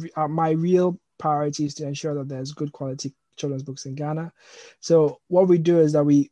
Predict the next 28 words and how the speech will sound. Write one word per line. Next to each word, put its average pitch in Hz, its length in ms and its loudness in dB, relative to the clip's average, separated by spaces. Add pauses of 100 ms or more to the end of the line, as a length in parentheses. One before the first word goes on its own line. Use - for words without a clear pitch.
we, 160 220 -4
we 156 100 -4
print 165 300 -2
almost 151 360 -4
everything 143 640 -8 (460)
that 156 140 -2
we 143 120 -2
send 147 300 -2
to 139 80 -10
Ghana 131 440 -10
at, 139 220 -14 (240)
at - 200 -14
cost. - 460 -10 (560)
Um, 135 420 -4
and 156 100 0
that 160 140 2
means 147 320 0
that 147 320 -8
publishers 143 680 -6 (320)
are 131 260 -6
close 160 240 0
to - 80 -18
cost. - 360 -10
So 156 100 -4
that, 135 300 -8 (120)
that 151 140 -4
means 147 200 -2
that 139 140 -8